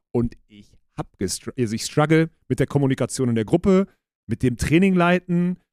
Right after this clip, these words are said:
mit dem Interpretieren der Gesichtsausdrücke von siebzehn, achtzehnjährigen jungen Frauen, die halt zum Training kommen, weil ich auch nicht richtig weiß, ob die, kennen die Olaf?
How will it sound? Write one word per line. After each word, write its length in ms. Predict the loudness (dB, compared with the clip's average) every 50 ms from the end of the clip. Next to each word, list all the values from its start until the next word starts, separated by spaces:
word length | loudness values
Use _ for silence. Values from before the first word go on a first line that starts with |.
| _ _ -6
mit 180 | -6 -6 -2
dem 220 | 0 0 0 0 -2
Interpretieren 720 | -4 -4 -2 -2 -2 -2 -4 -6 -4 -2 0 2 2 2
der 80 | 2 0
Gesichtsausdrücke 840 | 0 0 0 0 -2 -2 -4 -2 0 -2 -2 -2 -6 -2 0 0 0
von 260 | 2 2 2 2 2
siebzehn, 340 | 0 -2 -4 -2 -4 -2 -2
achtzehnjährigen 720 | -2 -6 -6 -2 0 2 4 4 4 4 2 2 2 2
jungen 240 | 2 4 2 2 0
Frauen, 460 | -2 -2 0 2 4 4 4 4 2
die 260 | 2 4 4 4 4 4
halt 160 | 2 0 -2
zum 140 | -4 -6 -4
Training 300 | -2 0 0 0 0 0
kommen, 200 | 0 0 2 2
weil 100 | 0 0
ich 100 | 0 0
auch 60 | -2
nicht 160 | -2 -2 -2
richtig 240 | -4 -8 -8 -8 -4
weiß, 220 | 0 0 0 -2 -4
ob 100 | -8 -6
die, 220 | -2 0 0 0 -2 _ _ _ _ _ _ _ _ _ -2
kennen 240 | 0 2 2 2 0
die 160 | 0 -2 -2 2
Olaf? 640 | 4 6 6 6 6 6 4 4 2 0 -8 -14 -18